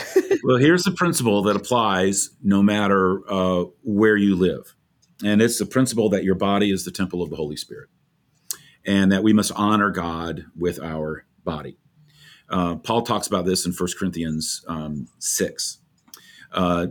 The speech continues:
Speaker 2: does using marijuana honor God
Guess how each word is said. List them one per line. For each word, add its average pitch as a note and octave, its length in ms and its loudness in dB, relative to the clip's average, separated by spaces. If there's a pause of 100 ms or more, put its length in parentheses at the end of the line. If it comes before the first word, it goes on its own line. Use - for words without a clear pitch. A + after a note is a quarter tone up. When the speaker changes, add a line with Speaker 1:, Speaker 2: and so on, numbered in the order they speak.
(120)
Speaker 2:
does A#2+ 400 2
using G#2+ 420 2
marijuana E2+ 800 0 (120)
honor E2+ 540 -2 (320)
God E2 460 -4